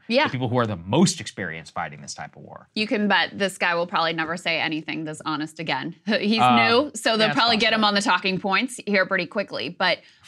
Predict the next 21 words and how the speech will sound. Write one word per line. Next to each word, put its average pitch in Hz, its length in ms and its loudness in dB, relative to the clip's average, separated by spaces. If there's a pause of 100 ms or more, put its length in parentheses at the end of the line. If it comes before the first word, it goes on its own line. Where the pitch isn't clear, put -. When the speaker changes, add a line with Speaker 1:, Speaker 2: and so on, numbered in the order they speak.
(120)
Speaker 1:
just 403 240 -4 (180)
take 392 220 0
in 381 260 0
what 240 320 2 (100)
he's 240 320 -2
saying, 160 320 -4
okay? 160 460 -4
The 190 60 -12
chair 269 480 2
of 208 80 -2
the 202 80 0
Joint 185 280 -2
Chiefs 175 240 -8
of 202 80 -12
Staff, - 300 -10 (140)
our 160 100 -6
nation's 170 320 -8
top 196 220 -2
general, - 260 -8 (640)
saying 220 460 2
that 160 320 2